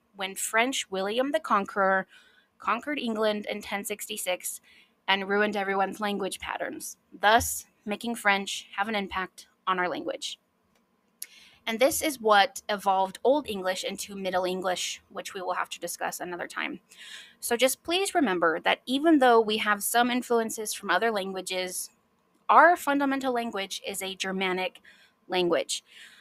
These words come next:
I can't even tell you in, in words just the trouble that I have had trying to convince people of this until I get so frustrated, I nearly shove my diploma down their throat.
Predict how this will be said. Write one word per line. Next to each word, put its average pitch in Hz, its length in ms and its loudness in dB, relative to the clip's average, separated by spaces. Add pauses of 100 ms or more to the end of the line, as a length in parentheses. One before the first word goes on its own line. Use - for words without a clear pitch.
(160)
I 226 160 6
can't 339 320 2
even 254 340 2
tell 214 560 0
you 294 440 4 (580)
in, 214 380 -2
in 208 420 0 (460)
words 214 640 2 (1600)
just - 280 -6
the 240 100 6
trouble 247 480 2
that 240 160 -2
I 214 140 0
have 214 160 -4
had 175 340 -2 (160)
trying 226 360 0
to 247 120 -6
convince 202 480 -8
people 233 340 -4
of 196 140 -4
this - 480 -4 (500)
until 220 460 0
I 220 80 2
get 208 220 -4
so 240 200 4
frustrated, 175 680 -2 (500)
I 214 120 2
nearly 214 280 0
shove 277 440 6
my 311 180 4
diploma 202 560 0
down 208 460 2
their 196 160 0
throat. - 480 -8